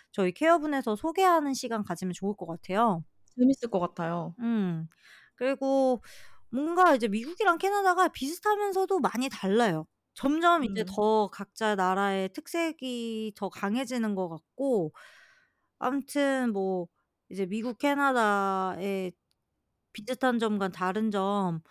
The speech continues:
Speaker 1: 이제 저희한테 사연 많이 보내주시길 바라고 이번 화도 듣고 계시길 바라요. 썸 님 우리 함께 가요.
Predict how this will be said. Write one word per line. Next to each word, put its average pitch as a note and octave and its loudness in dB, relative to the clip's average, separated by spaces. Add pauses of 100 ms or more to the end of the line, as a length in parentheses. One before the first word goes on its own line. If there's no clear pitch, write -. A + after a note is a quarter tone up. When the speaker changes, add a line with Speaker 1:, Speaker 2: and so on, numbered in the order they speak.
(280)
Speaker 1:
이제 F3 -10
저희한테 F#3 -2
사연 B3+ 0
많이 F#3 -4
보내주시길 G3 -4
바라고 G3 -4
이번 C4+ 0
화도 D#4 4
듣고 C4+ -4
계시길 G3 -2
바라요. F#3+ -2
썸 D#4 -6
님 D#4 -6
우리 A3+ -2
함께 F4 -4
가요. D4+ 0